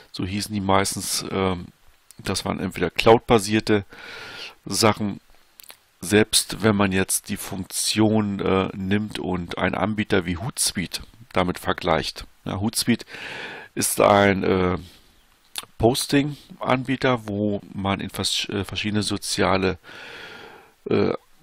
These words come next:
Plattformen und in seine eigenen Accounts etwas posten kann. Selbst da muss man sich an die Regeln halten und vorsichtig sein,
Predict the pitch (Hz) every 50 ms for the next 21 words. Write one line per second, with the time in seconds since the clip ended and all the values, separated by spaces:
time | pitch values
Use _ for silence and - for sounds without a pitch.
0 | - _ - - 113 123 - - - 131 123 127 123 127 - - 113 113 - -
1 | - - - 104 - 92 - - - _ - - _ _ _ _ - - - 101
2 | 95 95 95 - - - - 101 104 107 - - 85 - - 101 107 107 117 123
3 | - - - - - _ - - _ _ - - _ - - - _ - - -
4 | - - - 104 - - 95 - - - - 123 147 165 - - - 98 - -
5 | 95 101 123 151 - - _ _ _ _ _ _ _ _ _ _ _ - - -
6 | - - - - - 107 95 - - - 107 101 113 123 - 117 117 117 110 -
7 | - 110 104 101 95 - - - 90 98 92 - - - 90 87 92 95 107 120
8 | 123 110 101 101 107 107 - 104 95 - - - 107 101 101 98 98 - - 101
9 | 95 - 101 92 92 90